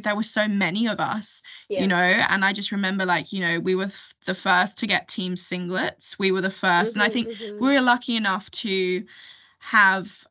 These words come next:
Speaker 1: I guess, like, Nottingham Strong as a training facility, but I, I think, like,
Speaker 2: Yeah.
Speaker 1: because we had a head start in terms of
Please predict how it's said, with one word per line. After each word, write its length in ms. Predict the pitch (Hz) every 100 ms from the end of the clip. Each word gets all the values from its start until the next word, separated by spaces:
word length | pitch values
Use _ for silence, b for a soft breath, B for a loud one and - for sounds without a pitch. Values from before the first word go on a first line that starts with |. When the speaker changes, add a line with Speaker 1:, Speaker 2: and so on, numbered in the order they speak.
| -
Speaker 1:
I 120 | 190
guess, 400 | 185 165 170 -
like, 340 | 180 156 -
Nottingham 380 | 185 170 - 180
Strong 420 | 175 - 185 180
as 80 | 180
a 60 | 170
training 460 | - 185 175 180 185
facility, 680 | 175 - 165 165 175 170
but 140 | - 165
I, 220 | 147 180
I 60 | 190
think, 260 | 214 196
like, 200 | 196 151
Speaker 2:
Yeah. 20 |
Speaker 1:
because 380 | 180 190 - 196
we 120 | 190 214
had 180 | 202
a 60 | 185
head 220 | 196 175
start 460 | - - 180 175 -
in 140 | 180
terms 380 | - 190 175 170
of 260 | 160 156